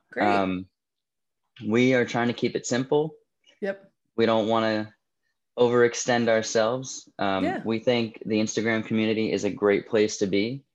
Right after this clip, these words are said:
Speaker 2: We have a lot
Speaker 1: Oh,
Speaker 2: of
Speaker 1: yeah.
Speaker 2: people who are very vocal about our company. And you'll see if you look at our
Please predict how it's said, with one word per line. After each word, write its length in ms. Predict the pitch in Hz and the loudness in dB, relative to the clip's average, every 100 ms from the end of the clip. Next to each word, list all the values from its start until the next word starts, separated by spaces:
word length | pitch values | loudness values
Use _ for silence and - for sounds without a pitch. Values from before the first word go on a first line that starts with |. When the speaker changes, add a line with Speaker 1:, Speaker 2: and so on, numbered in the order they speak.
| _ | _
Speaker 2:
We 160 | - 110 | -4 -2
have 160 | 113 107 | 0 0
a 40 | |
lot 260 | 107 110 110 | 0 0 0
Speaker 1:
Oh, 40 | |
Speaker 2:
of 60 | 147 | -2
Speaker 1:
yeah. 60 | |
Speaker 2:
people 480 | 110 110 113 110 107 107 | -4 0 2 2 0 -4
who 420 | 117 107 101 101 - _ _ _ _ _ _ _ - | 0 2 0 -2 -8 _ _ _ _ _ _ _ -4
are 120 | 120 | -2
very 320 | 104 107 117 107 | 2 2 2 2
vocal 500 | 101 101 110 131 113 | 2 2 2 0 0
about 420 | 104 101 98 - | 2 2 2 2
our 100 | 98 | 0
company. 640 | - 98 110 113 123 139 _ _ _ _ _ _ - | 0 -2 0 0 -2 -8 _ _ _ _ _ _ -2
And 500 | 104 101 98 95 98 - _ | 0 2 0 -2 -6 -12 _
you'll 240 | - 113 110 | -4 0 0
see 260 | - 120 | 2 0
if 120 | 113 | 0
you 100 | 113 107 | 0 0
look 180 | 110 | 2
at 80 | 113 | 2
our 320 | 107 101 101 | 2 2 0